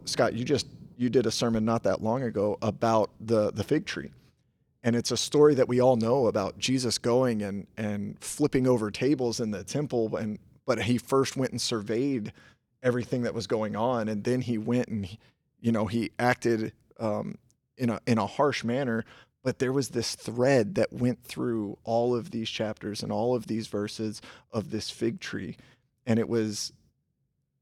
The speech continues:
it was a message behind a story that you don't always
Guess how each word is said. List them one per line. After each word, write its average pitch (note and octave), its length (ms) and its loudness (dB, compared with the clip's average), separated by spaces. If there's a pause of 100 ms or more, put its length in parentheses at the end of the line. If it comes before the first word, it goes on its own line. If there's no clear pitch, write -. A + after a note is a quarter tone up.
(460)
it C3+ 80 4
was B2 240 4
a A#2+ 40 4
message C#3+ 640 0
behind A#2+ 320 -2
a A#2+ 60 0
story A#2 580 -2
that G#2+ 300 -4
you G#2+ 120 -4 (100)
don't A#2+ 280 0
always A2+ 680 -2